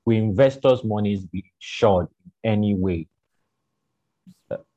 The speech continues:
that is it. A very, very, very, uh, sacrosanct question. So soybean, soybean. Oh God, yes.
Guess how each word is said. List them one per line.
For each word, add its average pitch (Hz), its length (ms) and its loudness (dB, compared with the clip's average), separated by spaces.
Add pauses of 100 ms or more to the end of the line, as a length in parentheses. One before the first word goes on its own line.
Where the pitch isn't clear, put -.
(320)
that 104 200 -2
is 82 160 -6
it. 80 100 -10 (540)
A 85 100 -2
very, 92 300 4
very, 85 220 2
very, 80 300 -4 (340)
uh, 76 220 -10
sacrosanct 80 580 -8
question. - 540 -10
So 95 160 -6
soybean, - 520 -4 (480)
soybean. 92 500 2 (100)
Oh 95 80 -2
God, - 240 -10 (440)
yes. - 320 -4